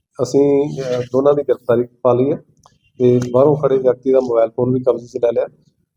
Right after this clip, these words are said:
ਅੱਜ, ਅਹ, ਦੋਨਾਂ ਦੋਸ਼ੀਆਂ ਨੂੰ ਅਸੀਂ ਮਾਣਯੋਗ ਅਦਾਲਤ 'ਚ ਪੇਸ਼ ਕਰਕੇ ਇਹਨਾਂ ਦਾ ਫਰਦਰ ਪੁੱਛਗਿੱਛ ਲਈ ਰਿਮਾਂਡ ਹਾਸਲ ਕੀਤਾ ਤੇ ਅਸੀਂ ਇਹਦੀ, ਅਹ, ਤਫਤੀਸ਼ ਜਿਹੜੀ ਆ ਉਹ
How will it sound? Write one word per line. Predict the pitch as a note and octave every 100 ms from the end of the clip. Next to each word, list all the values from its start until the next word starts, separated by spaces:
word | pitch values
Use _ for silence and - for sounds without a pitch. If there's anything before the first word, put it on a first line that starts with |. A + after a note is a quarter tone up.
| - B2
ਅੱਜ, | B2
ਅਹ, | C3 C3+ C3+ C3+ A#2+ B2
ਦੋਨਾਂ | B2 C3 B2+
ਦੋਸ਼ੀਆਂ | A#2+ - B2
ਨੂੰ | B2+ B2+ B2
ਅਸੀਂ | A#2+ B2 A#2+
ਮਾਣਯੋਗ | A#2 A#2 A#2 B2 B2
ਅਦਾਲਤ | A#2 A2+
'ਚ | - _
ਪੇਸ਼ | A#2 -
ਕਰਕੇ | A2+ - C3 E3+ _ _ _ B2
ਇਹਨਾਂ | B2+
ਦਾ | B2+ B2
ਫਰਦਰ | B2 A#2+ B2+
ਪੁੱਛਗਿੱਛ | B2 A#2+ A#2+ A#2
ਲਈ | A#2+
ਰਿਮਾਂਡ | A#2 A2 G#2+
ਹਾਸਲ | A2 A2
ਕੀਤਾ | B2 B2+ - C3 _ _ _ _ _ _ _
ਤੇ | A#2 A2+ A#2 A#2+ A#2
ਅਸੀਂ | B2 B2+ B2
ਇਹਦੀ, | B2 B2+ B2 B2 B2 - _ _
ਅਹ, | A#2+ A2+ A2
ਤਫਤੀਸ਼ | A2+ _ _ - B2+ B2 B2
ਜਿਹੜੀ | B2 B2
ਆ | C3+
ਉਹ | D#3 C3+ C3